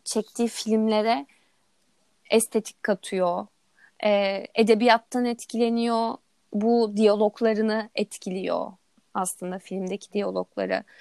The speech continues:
Tarkovski'den etkilenmiş, e, bu fotoğrafla edebiyatın harmanlanmasını aslında çok, e, eğreti durmadan izleyebiliyoruz gibi.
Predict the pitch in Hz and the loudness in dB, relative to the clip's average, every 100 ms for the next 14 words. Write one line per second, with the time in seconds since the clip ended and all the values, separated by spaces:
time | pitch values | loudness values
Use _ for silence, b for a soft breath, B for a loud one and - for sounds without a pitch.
0 | B B B - 240 254 254 285 269 - | B B B 2 4 4 0 -2 -4 -6
1 | 254 269 262 269 - 254 - 277 254 247 | 0 2 0 -2 -4 -6 -4 -2 0 0
2 | 254 254 262 - - - - 220 220 214 | -2 -4 -6 -8 -14 -8 -2 0 0 0
3 | 254 233 - 240 226 240 262 262 - 240 | 0 -2 -4 -4 0 4 4 4 2 2
4 | 233 - B B 233 220 220 247 240 254 | 2 -2 B B 2 2 4 2 2 -2
5 | 226 226 220 226 220 220 220 214 214 214 | -2 2 4 4 2 0 0 -2 -4 -4
6 | - - 214 208 - _ 214 214 208 196 | -4 0 0 0 -6 _ -4 -2 -2 -4
7 | - 196 190 - 208 - _ 202 190 185 | -4 -4 -4 -2 -4 -4 _ -2 0 0
8 | 196 208 b b _ _ 220 220 226 233 | -4 -8 b b _ _ 4 4 4 -2
9 | 214 220 214 208 180 160 190 - _ _ | -2 -2 0 -2 -2 -4 -4 -14 _ _
10 | _ - 214 180 190 185 180 175 180 180 | _ -4 -2 0 2 2 -2 -6 -6 -4
11 | 214 240 - _ _ _ _ b b b | -6 -8 -16 _ _ _ _ b b b
12 | - 214 202 | -4 0 0